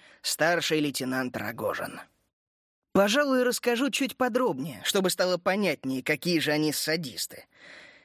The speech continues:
Например, метание различных предметов, совсем не предназначенных для умерщвления себе подобных.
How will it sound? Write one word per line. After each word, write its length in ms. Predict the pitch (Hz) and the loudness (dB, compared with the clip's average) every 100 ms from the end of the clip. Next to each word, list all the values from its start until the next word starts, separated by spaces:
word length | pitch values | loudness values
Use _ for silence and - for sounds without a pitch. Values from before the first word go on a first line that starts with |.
| - | 0
Например, 580 | 190 170 196 277 285 131 - | 2 4 4 4 2 -2 -4
метание 600 | 131 180 - 269 262 247 | 2 2 2 2 2 2
различных 600 | 202 170 165 208 - 165 | 2 0 0 -2 -2 -2
предметов, 580 | - 165 175 277 - 156 | 0 0 2 0 2 -2
совсем 440 | - 180 - 262 254 | 0 -2 0 0 2
не 100 | 240 | 2
предназначенных 960 | 202 196 254 226 175 135 - 214 214 | 0 0 0 2 0 0 0 -2 0
для 160 | 185 214 | 0 2
умерщвления 720 | 214 175 - 160 226 254 247 | 2 0 0 2 2 2 0
себе 340 | - 185 156 | 0 0 -2
подобных. 640 | 170 160 139 - - - | 0 -2 -2 -10 -14 -18